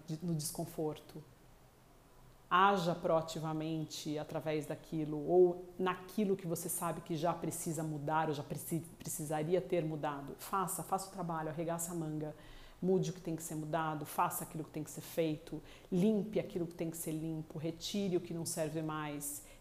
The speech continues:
reestruture, repense, reveja tudo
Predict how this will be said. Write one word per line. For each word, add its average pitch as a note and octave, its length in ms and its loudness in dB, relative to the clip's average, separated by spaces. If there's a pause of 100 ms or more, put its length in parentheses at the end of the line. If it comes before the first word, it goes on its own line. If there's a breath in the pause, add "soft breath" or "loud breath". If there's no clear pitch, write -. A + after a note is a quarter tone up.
reestruture, F3+ 960 0 (600 loud breath)
repense, E3+ 960 -2 (560)
reveja F#3 460 0
tudo D#3 500 -6